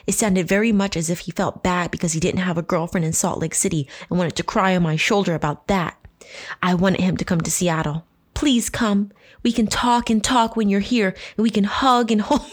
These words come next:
<laughs> and we can hug, and we can, <laughs> we can, we can talk and talk when you're here, and we can hug and hold." That's the sentence. "We can hug and hold." It's a lack of grammar for me.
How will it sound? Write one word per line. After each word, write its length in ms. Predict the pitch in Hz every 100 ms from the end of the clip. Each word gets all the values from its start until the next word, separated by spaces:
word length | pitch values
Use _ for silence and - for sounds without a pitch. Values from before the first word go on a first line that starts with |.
| -
<laughs> 200 | 719 -
and 200 | 240 220
we 80 | 254
can 140 | 269 - 311 -
hug, 180 | 240 - - - - 403
and 140 | 381
we 100 | 359
can, 180 | 427 339 - _ _ - - _ _ - _ -
<laughs> 1080 | - - - - _ - - - - - -
we 160 | 269 269
can, 340 | 320 330 339 - - - -
we 80 | 254
can 200 | 247 247
talk 440 | - - 254 294
and 160 | 269 240
talk 340 | - 254 247
when 140 | 233 226
you're 140 | 214
here, 420 | 208 269 240 170 - - -
and 140 | 220
we 80 | 233
can 140 | 233
hug 380 | 220 - 254 247
and 120 | 233
hold." 520 | 208 262 240 180 156 - - _ _ _ _
That's 280 | - 185 185
the 100 | 175
sentence. 380 | 180 160 - -
"We 80 | 151
can 140 | 160
hug 220 | 151 170
and 100 | 160
hold." 380 | 156 160 135 -
It's 180 | 165 160
a 60 | 160
lack 220 | 151 170
of 100 | 170
grammar 300 | 156 147 147
for 140 | -
me. 300 | - 151 143